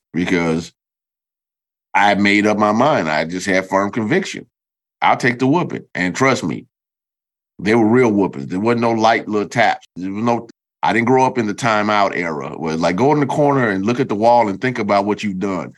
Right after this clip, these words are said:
I didn't grow up in that era. Uh, so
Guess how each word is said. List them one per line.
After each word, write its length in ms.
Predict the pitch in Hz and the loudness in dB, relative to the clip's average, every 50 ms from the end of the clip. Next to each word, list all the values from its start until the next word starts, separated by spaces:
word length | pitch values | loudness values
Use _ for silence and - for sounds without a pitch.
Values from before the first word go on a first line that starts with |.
| _ _ _ _ _ | _ _ _ _ _
I 120 | - 80 98 | -6 -2 -2
didn't 140 | 110 113 104 | 0 0 2
grow 140 | 123 120 | 2 2
up 80 | 113 - | 2 2
in 100 | 98 95 | 0 0
that 160 | 98 95 87 | 0 0 0
era. 320 | 82 73 67 60 55 50 - _ _ _ _ _ _ _ _ _ _ | 0 -4 -4 -6 -8 -10 -14 _ _ _ _ _ _ _ _ _ _
Uh, 480 | - 95 92 90 87 87 85 85 82 - - - _ _ _ - | 2 4 4 6 6 4 4 2 0 -2 -6 -14 _ _ _ -6
so 560 | - - 113 98 92 90 87 85 - - | -2 0 2 2 2 2 0 -2 -4 -8